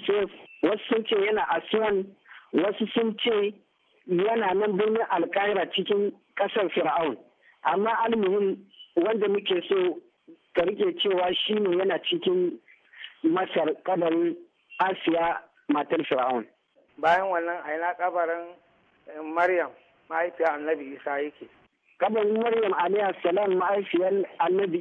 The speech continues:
Speaker 1: Isa yana nan a Kudus. Yana nan a birnin Kudus cikin wata kanisa ko kuma ce ma coci ko iglis wanda ake kiranta Kanisatul Kiyama.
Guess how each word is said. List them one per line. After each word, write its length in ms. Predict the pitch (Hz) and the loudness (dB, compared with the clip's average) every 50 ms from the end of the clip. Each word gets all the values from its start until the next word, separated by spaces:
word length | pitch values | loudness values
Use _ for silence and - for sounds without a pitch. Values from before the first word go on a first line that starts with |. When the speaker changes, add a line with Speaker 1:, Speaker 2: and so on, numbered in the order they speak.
| 196 190 196 | 0 0 -2
Speaker 1:
Isa 400 | 190 - - 196 190 190 180 180 - - _ _ _ _ _ - _ - | -2 0 0 0 2 2 0 -4 -6 -16 _ _ _ _ _ -20 _ -4
yana 440 | - 170 180 214 233 233 220 190 180 185 | 0 0 2 2 2 2 2 2 2 2
nan 320 | 196 202 208 208 214 - - - _ - | 2 2 2 2 0 -2 -4 -10 _ 0
a 100 | - 226 | 0 0
Kudus. 380 | - - 190 185 165 156 - - - - - - - _ _ _ _ _ _ _ _ _ - - - - - | 2 2 0 0 0 -2 -2 -4 -10 -12 -14 -14 -16 _ _ _ _ _ _ _ _ _ -16 -12 -4 0 2
Yana 240 | 392 233 226 202 208 | 2 2 2 2 2
nan 100 | 226 220 196 190 | 2 2 0 0
a 40 | |
birnin 340 | 170 170 196 202 208 202 202 | 0 2 2 2 2 0 2
Kudus 240 | - 202 202 190 190 - | 2 2 0 0 0 -2
cikin 320 | 196 190 196 214 208 208 208 | -4 -2 0 2 2 2 2
wata 200 | 208 208 214 202 | 2 0 0 -2
kanisa 460 | - 196 170 180 185 190 190 196 170 156 | 0 2 2 2 2 2 2 0 -2 0
ko 120 | - 190 190 | 0 -2 0
kuma 280 | 190 220 208 180 165 156 - | 2 0 0 2 0 0 0
ce 60 | - 196 185 | 0 0 2
ma 120 | 185 160 | 2 0
coci 380 | - - - 190 190 190 - 147 | 0 0 0 -2 0 -2 -4 -2
ko 100 | - 185 | 0 2
iglis 460 | 190 180 175 160 170 185 180 165 - - - _ _ - - - - | 2 2 0 0 0 0 0 -2 -2 -6 -16 _ _ -20 -16 -2 0
wanda 300 | 165 185 196 208 185 175 | 0 2 2 2 2 0
ake 240 | 180 - - - 175 165 | 0 0 0 -2 -2 0
kiranta 320 | - 196 185 170 170 175 156 | 0 0 0 0 -2 -2 -2
Kanisatul 640 | - 160 160 180 190 - - 196 196 - 160 147 - | 0 0 0 0 0 0 -2 -4 -2 0 -2 -2 0
Kiyama. 420 | 175 165 165 165 165 151 131 113 | 0 0 0 2 0 0 0 -2